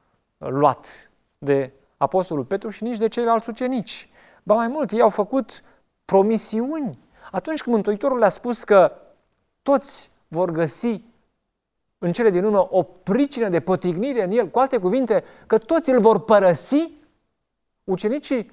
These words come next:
au spus: „Doamne, nu se poate.” Și Petru, Petru a spus: „Doamne, dacă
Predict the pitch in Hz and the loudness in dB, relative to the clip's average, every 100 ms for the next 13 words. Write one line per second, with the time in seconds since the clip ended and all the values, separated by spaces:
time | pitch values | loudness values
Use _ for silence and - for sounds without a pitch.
0 | _ 156 151 226 196 135 143 233 233 165 | _ -8 -6 -4 -6 -2 4 4 4 -4
1 | 180 349 320 302 - 339 320 - 147 - | -6 -8 -8 -10 -6 -4 -2 -4 -6 -6
2 | - 226 - 302 339 - 185 117 _ _ | -4 -2 0 -2 -2 -2 -2 -2 _ _
3 | _ - - 330 330 277 - 311 311 - | _ -20 -4 -2 4 4 4 0 -2 -2
4 | - - 165 285 330 269 233 - 233 | -18 -6 2 2 2 2 2 4 0